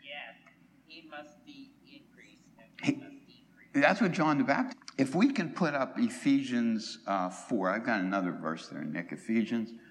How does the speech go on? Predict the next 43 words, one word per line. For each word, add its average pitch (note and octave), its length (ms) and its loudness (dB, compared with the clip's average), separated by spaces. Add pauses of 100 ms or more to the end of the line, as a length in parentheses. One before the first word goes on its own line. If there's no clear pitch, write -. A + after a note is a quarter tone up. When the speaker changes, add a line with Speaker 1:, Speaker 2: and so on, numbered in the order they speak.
(160)
Speaker 2:
four. A#2+ 480 0 (680)
Okay, C#3 200 2
now C3+ 120 4
you D3+ 200 4
guys, D#3 300 2
four E3+ 220 0
to C#3+ 80 -2
thirteen. B2+ 400 -2
You E3 60 4
guys D3+ 160 -2
are C3+ 80 -2
familiar A2 500 0
with E2+ 160 -6
this. - 280 -10 (1160)
Do F3+ 80 8
you C3+ 60 6
guys C#3 260 2
wanna C3+ 180 2
s-, - 240 -8
stand C3 280 0
up A2+ 100 -2
and G#2 100 -6
stretch - 440 -4
or A#2+ 60 0
anything? A2+ 420 -4 (1400)
Anybody, A#2+ 280 2 (340)
nobody's C3+ 320 4
sleeping. C3 580 0
I G#2+ 40 -6
mean, A#2 180 -2
you, B2+ 240 0
if - 120 -6
you G#3+ 80 4
wanna G#3+ 120 2
stand D3 200 0
up B2+ 40 0
and A2+ 80 -4
stretch C3+ 300 0
a G2+ 40 -6
little F#2 100 -4
bit, F#2 120 -4
that's G#2+ 180 -4
okay. F#2 300 -4